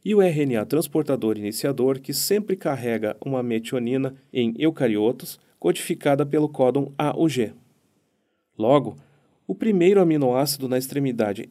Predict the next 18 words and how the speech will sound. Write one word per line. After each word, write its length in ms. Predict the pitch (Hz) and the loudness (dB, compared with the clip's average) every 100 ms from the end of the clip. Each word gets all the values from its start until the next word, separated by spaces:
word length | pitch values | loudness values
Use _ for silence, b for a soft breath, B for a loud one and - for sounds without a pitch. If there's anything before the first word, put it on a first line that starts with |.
| - | 0
N-terminal 760 | 180 165 135 135 127 110 95 | 2 2 2 0 0 0 -2
da 100 | 92 | -4
cadeia 420 | 113 123 117 117 | -4 -4 -2 -2
nascente 600 | 101 98 - 139 143 143 - | -2 -4 -2 0 -2 -6 -8
é 140 | 170 | -4
sempre 360 | - 165 170 175 | -2 -2 -2 -2
uma 140 | 170 | 0
metionina, 640 | 165 160 180 170 156 110 - b b b | -2 -2 -2 0 -2 -2 -8 b b b
a 100 | - | -8
qual 240 | 175 - 170 | -4 2 2
será 280 | - 160 139 | 2 0 0
retirada 640 | 127 170 - 151 139 139 | 0 -2 0 2 2 0
em 40 | 156 | 0
muitos 380 | 156 226 220 | 0 -2 -4
casos 480 | - 120 117 123 117 - b b | -6 0 0 0 -6 -14 b b
nas 200 | - 151 | -2 -2
modificações 800 | 147 160 143 160 156 143 139 139 | 0 -2 -2 -4 -4 -2 -2 -4
pós-traducionais. 1300 | 139 - 143 143 156 139 139 160 143 98 92 - - | -4 0 2 2 0 0 -4 -4 -4 -6 -6 -8 -10